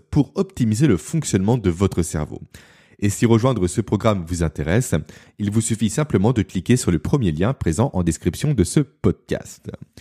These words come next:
Et enfin, dernier petit message afin de vous informer que je vais lancer un mini-cours écrit sur l'optimisation du sommeil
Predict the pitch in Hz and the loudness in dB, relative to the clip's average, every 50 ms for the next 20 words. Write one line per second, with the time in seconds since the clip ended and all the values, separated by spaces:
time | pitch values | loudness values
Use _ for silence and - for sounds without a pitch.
0 | - _ _ _ _ _ _ _ _ _ - 123 135 139 135 - - 165 180 190 | -20 _ _ _ _ _ _ _ _ _ -2 0 0 0 0 -2 -2 -2 -2 -2
1 | 151 101 92 104 117 123 127 131 135 127 - 110 92 - - 95 87 80 - - | -2 -4 -2 0 0 2 2 0 -2 -4 -2 -4 -6 -4 -4 -4 -4 -4 -2 -2
2 | 110 147 160 - - 98 98 - 131 135 113 104 90 85 92 90 85 82 78 113 | 0 0 0 -2 -2 -6 -4 -4 -4 -2 -2 -2 -2 -2 -2 -4 -4 -4 -2 -2
3 | 135 151 - - 92 80 80 90 - _ - - - _ _ _ - - 113 117 | -2 0 0 0 0 0 0 -2 -4 _ -20 -20 -20 _ _ _ 0 0 2 4
4 | 131 139 143 147 143 139 - - 202 - 113 101 107 131 151 151 143 143 - 143 | 4 4 4 2 0 0 0 -2 -2 0 0 -2 -2 -2 -2 -2 -2 0 0 -2
5 | 127 - - 107 95 - - 156 165 - - 98 104 139 143 - - 135 123 113 | -2 -2 -4 -6 -6 -6 -4 -6 -4 -4 -2 0 0 0 -2 -2 -6 -4 -2 0
6 | 101 104 95 - - - 147 147 120 98 - - - 78 85 104 135 135 98 | 2 2 0 0 -2 -4 -4 -4 -4 -6 -6 -4 -4 -2 -2 -2 0 0 -2